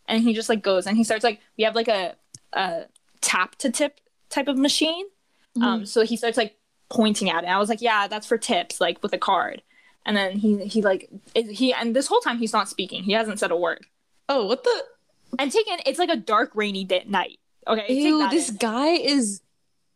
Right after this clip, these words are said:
Speaker 2: disgusting. Other
Speaker 1: Right?
Speaker 2: people behavior.
Speaker 1: So then he starts, like, pointing at, like, the pint freezer, which we keep all, like, the pints of gelato that we sell. And I was like, "Yeah, those are ten ninety-nine." I was like, "Sir, you do not have enough for two scoops. You think you can get, like, half a liter?" Uh-uh.
Speaker 2: You said that?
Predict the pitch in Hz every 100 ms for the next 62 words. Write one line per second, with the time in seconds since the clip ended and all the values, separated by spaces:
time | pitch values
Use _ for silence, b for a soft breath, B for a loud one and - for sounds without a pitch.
0 | _ _ - 190 - 156 - 156 156 196
1 | 226 240 214 226 180 180 160 151 151 -
2 | - 302 285 320 339 311 302 - _ -
3 | 240 254 233 262 240 233 240 208 - 220
4 | 214 - - 185 190 180 180 185 185 -
5 | 190 180 165 - - - 196 - - -
6 | 180 160 180 202 220 262 - 320 392 415
7 | b b - 247 254 254 254 220 233 320
8 | 254 - - 247 247 233 220 196 208 226
9 | - - 294 320 294 226 277 349 240 233
10 | 220 240 269 269 269 240 226 - 220 208
11 | 294 277 - 277 311 262 269 330 320 320
12 | 294 277 262 240 262 247 208 269 330 320
13 | 208 220 233 240 208 277 381